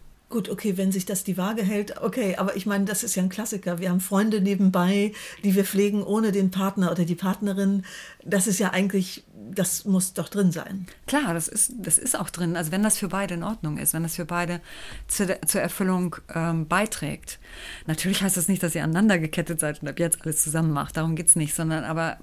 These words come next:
Speaker 2: wenn der andere zum Beispiel, also der andere ist meine Nummer eins.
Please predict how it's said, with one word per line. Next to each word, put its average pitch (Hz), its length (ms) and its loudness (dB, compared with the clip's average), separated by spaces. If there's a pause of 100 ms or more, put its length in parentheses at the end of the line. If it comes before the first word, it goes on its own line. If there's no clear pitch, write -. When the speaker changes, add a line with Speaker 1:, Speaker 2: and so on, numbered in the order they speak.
(120)
Speaker 2:
wenn 180 200 -2
der 170 140 2
andere 214 220 0
zum 180 180 -2
Beispiel, 175 240 -4
also 156 160 -2
der 165 140 -2
andere 233 360 2 (160)
ist - 160 -4
meine 180 200 0
Nummer 170 260 -2
eins. 156 340 0